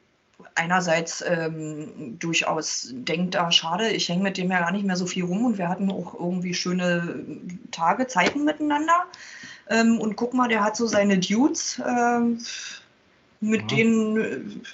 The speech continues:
Speaker 1: hat er, ist er ziemlich erfolgreich. Ja, da ist ein ordentliches Vertrauen da“ und so weiter und so fort. Die ziehen ihr Ding durch. Und andererseits, ähm, kann ich mir aber bei ihm auch schwer vorstellen, dass er so eine Schar an Leute um sich, äh,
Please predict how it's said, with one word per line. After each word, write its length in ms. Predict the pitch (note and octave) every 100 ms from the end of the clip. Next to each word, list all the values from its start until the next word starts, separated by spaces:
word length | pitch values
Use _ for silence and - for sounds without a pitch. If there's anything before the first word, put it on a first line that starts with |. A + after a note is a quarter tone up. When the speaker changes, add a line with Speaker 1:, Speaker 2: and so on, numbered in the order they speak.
| - G3 - -
Speaker 1:
hat 160 | G#3
er, 460 | G#3+ G#3+ G#3+ G3+ - - -
ist 200 | - -
er 100 | G#3
ziemlich 260 | G3+ A3 A3
erfolgreich. 760 | - - F#3+ - C#4+ G#4 - - _ -
Ja, 240 | A3 D#4+ -
da 140 | G#3
ist 240 | G3+ G#3 A#3
ein 280 | A3 A3
ordentliches 580 | G#3+ G3 G3+ G#3+ G#3 G#3+
Vertrauen 520 | - G3+ - F#3 C4
da“ 160 | D#4 D4+
und 160 | D4 D4
so 80 |
weiter 240 | C4+ C4+ C#4+
und 80 | C4+
so 80 |
fort. 400 | C4 C4+ C#4+ - - - - -
Die 100 | A3+
ziehen 260 | - A#3 G#3
ihr 100 | G3
Ding 240 | G3 G#3+
durch. 400 | B3+ E4+ F#4 - - - - - - _
Und 200 | G#3+ -
andererseits, 800 | G3 A3+ A3 G#3+ G#3+ A3 A3 -
ähm, 540 | G#3+ A3 G#3+ G#3 G#3 - - -
kann 160 | - G3+
ich 140 | A3
mir 80 | A#3
aber 160 | G3+ G3+
bei 120 | G#3
ihm 200 | G3 G#3+
auch 240 | - -
schwer 340 | G3 - F#3 G3
vorstellen, 380 | A3 G#3 G#3 G3
dass 160 | F#3+
er 80 | F#3+
so 100 | F#3
eine 100 | F3+
Schar 680 | F3 - - G3 B3+ B3 -
an 220 | F3 F3+
Leute 360 | F3+ F#3 - F3
um 220 | F3 F3
sich, 520 | D#3+ D#3 - - -
äh, 440 | D#3 D3 C#3 C#3